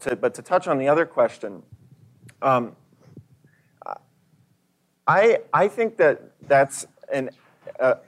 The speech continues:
an astute observation about what the worst of medicine looks like, but I don't believe that that's what most of medicine looks like. And I,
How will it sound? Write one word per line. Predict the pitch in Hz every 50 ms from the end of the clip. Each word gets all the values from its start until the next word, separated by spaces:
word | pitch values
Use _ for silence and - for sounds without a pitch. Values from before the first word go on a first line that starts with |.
| _ _
an | 123 123 120
astute | 117 113 - - - 151 151 -
observation | 135 131 127 110 110 123 107 120 117 120 - - - 120
about | 113 104 110 113 110 101 -
what | 120 117 120 117
the | - 113
worst | 107 110 127 131 127 - -
of | 120 107
medicine | 117 113 117 113 110 - 113 98
looks | 107 110 123 - - -
like, | 143 139 151 170 - _ _ _ _ _ _ _ _ _ _
but | 120
I | 127 127
don't | 123 117 - 147 143 156 165 156
believe | - 123 117 113 110 110 107 110 107 _ _ _ _ _ _ -
that | 107 -
that's | 127 120 117 -
what | 127 113
most | 107 120 123 123 117 - -
of | 95 _
medicine | 120 117 110 110 107 - 113 104 113
looks | 110 110 - -
like. | - - 50 - _ _ _ _ _ _ _ _ _ _
And | - 120
I, | 123 131 127